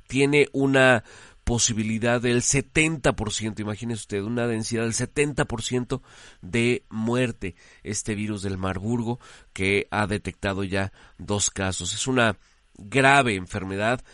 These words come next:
mortal. Los síntomas que incluirían dolor de cabeza, fiebre, dolores musculares, vómitos,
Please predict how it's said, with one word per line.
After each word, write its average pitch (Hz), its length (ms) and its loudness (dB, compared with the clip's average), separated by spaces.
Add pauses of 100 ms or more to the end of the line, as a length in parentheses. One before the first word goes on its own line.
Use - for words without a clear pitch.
(140)
mortal. 123 680 2 (360)
Los 98 200 -4
síntomas 113 460 -2
que - 120 -10
incluirían 117 840 -2
dolor 110 420 -2
de 104 100 -6
cabeza, 107 400 -2
fiebre, 113 320 0
dolores 107 280 -2
musculares, 107 560 -2
vómitos, 107 640 -4